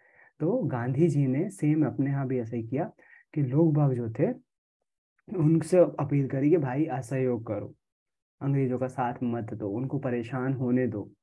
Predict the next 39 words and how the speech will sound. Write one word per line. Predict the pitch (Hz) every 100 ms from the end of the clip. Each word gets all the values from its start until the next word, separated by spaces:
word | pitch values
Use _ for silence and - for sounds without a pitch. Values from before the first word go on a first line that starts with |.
| _ _ _ _ -
तुम | 147 147
परेशानी | 131 123 135 151
महसूस | 139 127 147 -
ही | 151
नहीं | 143
होने | 127 123 120
दे | 113
रहे | 117
हो, | 110
उनको, | 101 104 _ _ - 139
उनकी | 131 -
सेवा | 143 143 135
में | 135
लगे | 127 127 127
हुए | 123 120
हो | 113
तुम, | 113 - _ _ _ _ _ _ -
तो |
अपने | 120 135 135
आगे | 131 139
वाली | 147 147
भविष्य | 139 135 147
वाली | 143 143
पीढ़ी, | - 147 139 123
तो | 175 185
उन्होंने | 190 208
असहयोग | 160 151 156 143
आंदोलन | 120 117 117
शुरू | - 113
किया। | 113 113 - - -
अब | 151
असहयोग | 147 170 202 196
आंदोलन | 180 180 185
में | 185 180
एक, | 170
अ, | 147 147 143
बात | 135 131 139
आती | 131 -
है | 143